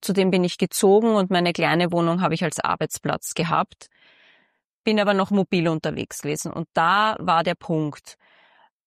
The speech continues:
Ähm, da hatte ich nur mehr neununddreißig Kilo mit einer Größe von eins einundsiebzig, Untergewicht. Ich war nur zwider, ich hab nur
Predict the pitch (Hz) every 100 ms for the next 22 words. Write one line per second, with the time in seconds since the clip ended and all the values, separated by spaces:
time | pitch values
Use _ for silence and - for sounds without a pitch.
0 | _ 202 190 190 190 196 - _ _ _
1 | _ _ _ _ _ _ _ _ _ _
2 | _ _ _ _ _ _ _ - 185 196
3 | 196 - 226 220 - 214 208 196 190 175
4 | 185 190 185 175 - - - - 254 262
5 | 269 277 311 _ _ _ _ _ 190 196
6 | 196 196 190 185 180 190 - 180 156 170
7 | - 156 175 180 - 240 - - - 214
8 | 208 - _ _ _ _ _ _ 233 247
9 | 233 233 220 196 202 202 - - - 185
10 | 175 180 196 208 240 233 - - 208 214
11 | 208 202 202 175 - 175 190 208 226